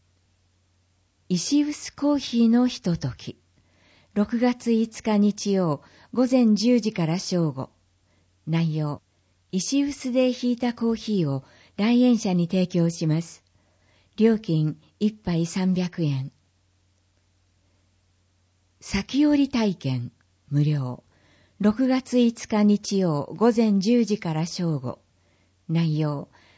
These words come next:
裂き織りの実演と体験。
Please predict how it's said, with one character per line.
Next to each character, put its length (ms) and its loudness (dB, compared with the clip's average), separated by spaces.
裂 220 -6
き 180 -2
織 140 4
り 80 6
の 180 6
実 360 0
演 220 4
と 200 -4
体 260 -4
験。 380 -4